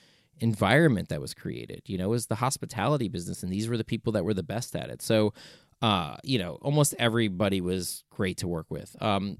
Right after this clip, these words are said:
were there difficult people to work with sometimes, occasionally? Yes. Um, I'm not gonna get into every little detail of everything, um, but,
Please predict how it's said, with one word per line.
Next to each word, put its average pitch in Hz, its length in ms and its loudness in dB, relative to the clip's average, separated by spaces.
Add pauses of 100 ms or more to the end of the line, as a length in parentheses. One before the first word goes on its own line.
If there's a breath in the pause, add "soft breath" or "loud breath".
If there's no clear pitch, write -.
were 165 280 2
there 156 220 4
difficult 147 580 2
people 139 220 0
to 135 100 2
work 131 240 0
with 135 120 2
sometimes, 131 580 2
occasionally? 123 680 2
Yes. - 680 -8 (680 soft breath)
Um, 95 920 0 (280)
I'm 151 220 0
not 143 160 4
gonna 131 140 2
get 110 180 2
into 107 220 0
every 101 460 0
little 98 220 0
detail 95 420 -2
of 90 120 -2
everything, 101 1000 0
um, 92 720 -2 (800)
but, 98 340 0